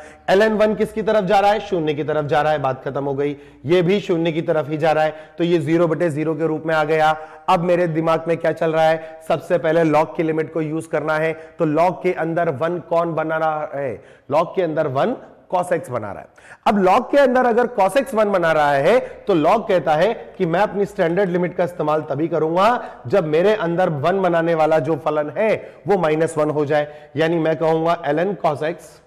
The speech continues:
बटे में, और यहां आ जाएगा cos x minus one। बोलो, बात समझ में आई? ठीक है ना? जो cos x था, उसमें से माइनस वन कर दिया। अब देखो, ये शून्य बटे शून्य का रूप बन गया और ये standard limit में भी जाएगा, into।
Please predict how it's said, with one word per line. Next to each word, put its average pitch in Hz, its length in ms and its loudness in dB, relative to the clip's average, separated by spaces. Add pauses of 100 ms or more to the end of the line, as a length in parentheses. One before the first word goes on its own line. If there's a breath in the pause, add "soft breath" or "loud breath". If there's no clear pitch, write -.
(1900 soft breath)
बटे 156 240 2
में, 170 380 -2
और 135 100 -4
यहां 156 200 0
आ - 20 0
जाएगा 147 260 0
cos 147 280 -4
x 170 140 -6
minus 110 340 -10
one। 90 220 -20 (560)
बोलो, 127 160 -4
बात 131 200 -4
समझ 131 140 -8
में 131 120 -8
आई? 127 100 -12 (1200)
ठीक 202 140 -2
है 208 60 2
ना? 185 160 0 (200)
जो 214 200 0
cos 185 180 0
x 233 80 2
था, 214 420 0
उसमें 180 200 -4
से 190 120 -2
माइनस 165 320 0
वन 196 140 0
कर 202 140 0
दिया। 190 220 0 (260 loud breath)
अब 175 100 2
देखो, 202 180 4
ये 202 180 2
शून्य 202 240 0
बटे 190 200 0
शून्य 190 220 0
का 196 100 4
रूप 190 160 2
बन 190 200 0
गया 233 180 2 (280 loud breath)
और 185 60 4
ये 214 140 4
standard 165 400 2
limit 165 200 -2
में 165 140 -2
भी 170 80 0
जाएगा, 156 360 0 (200)
into। 180 320 0